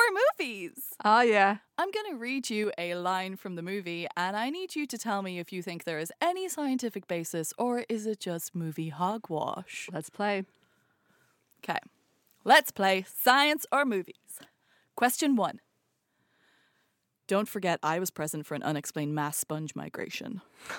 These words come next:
Speaker 1: <laughs> Can you explain this line?
Speaker 2: What the fuck? <laughs> No. Go. <laughs>
Speaker 1: So, sea sponges are sessile organisms and they are attached to the sea floor.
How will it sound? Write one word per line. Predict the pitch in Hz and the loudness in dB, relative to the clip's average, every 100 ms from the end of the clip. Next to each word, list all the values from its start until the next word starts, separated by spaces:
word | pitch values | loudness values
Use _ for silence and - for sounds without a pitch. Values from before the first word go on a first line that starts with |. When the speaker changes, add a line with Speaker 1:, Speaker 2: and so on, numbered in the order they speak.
| - - - _ - | -12 -18 -20 _ -10
Speaker 1:
<laughs> | - _ _ _ _ _ _ _ _ | -10 _ _ _ _ _ _ _ _
Can | - 185 | -4 -2
you | 190 180 | 0 0
explain | - - 160 165 | -2 -4 -2 -2
this | 170 - | -2 -2
line? | 160 151 143 156 - - - - _ _ _ _ _ _ | -4 -4 -6 -8 -10 -12 -16 -20 _ _ _ _ _ _
Speaker 2:
What | 262 240 277 311 - | -6 0 2 2 0
the | 269 226 - | -4 -4 -4
fuck? | 262 226 - - - | -2 -2 -4 -6 -6
<laughs> | - - - | -10 -2 6
No. | 440 453 311 269 605 605 605 571 - - - | 8 8 6 4 -2 -12 -12 -16 -20 -20 -6
Go. | 214 214 294 - - | -4 -2 -4 0 2
<laughs> | - 285 _ _ _ _ _ | 4 2 _ _ _ _ _
Speaker 1:
So, | - - 180 135 - _ - - - - - _ | -10 -2 0 0 -4 _ -20 -20 -20 -20 -20 _
sea | - - 254 381 | -6 -2 0 0
sponges | - - 160 143 - - 165 240 - _ - - | 0 0 0 -2 -6 -6 -4 -4 -8 _ -20 -4
are | 196 208 | 0 0
sessile | - - 240 - 214 196 | 0 0 0 2 2 2
organisms | 202 233 240 170 160 151 139 190 | 2 0 0 -4 -4 -6 -8 -6
and | 190 190 | -4 -2
they | 220 | -2
are | 269 | -2
attached | 294 - - - | -2 -2 -2 -4
to | - 202 | -6 -6
the | |
sea | 220 - 160 | -6 -6 -8
floor. | - 269 302 | -6 -4 -2